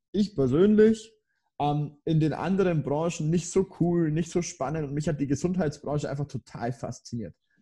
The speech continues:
Das hat mich von Anfang an hat mich das so gepackt von der,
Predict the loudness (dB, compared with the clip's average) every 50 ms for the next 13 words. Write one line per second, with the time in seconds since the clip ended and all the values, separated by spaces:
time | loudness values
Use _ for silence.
0 | _ _ -4 -2 -2 0 0 0 -4 -4 -6 _ _ _ _ _ _ -2 -2 -2
1 | -2 -2 0 0 0 -2 -2 -6 -4 -2 -2 -2 -2 -2 -4 -2 -2 -2 -4 -4
2 | -4 -2 0 0 0 0 0 -4 -4 -4 -4 -6 -6 -6 -8 -10 -18 _ -8 -2
3 | -2 0 2 2 0 0 0 -4 -6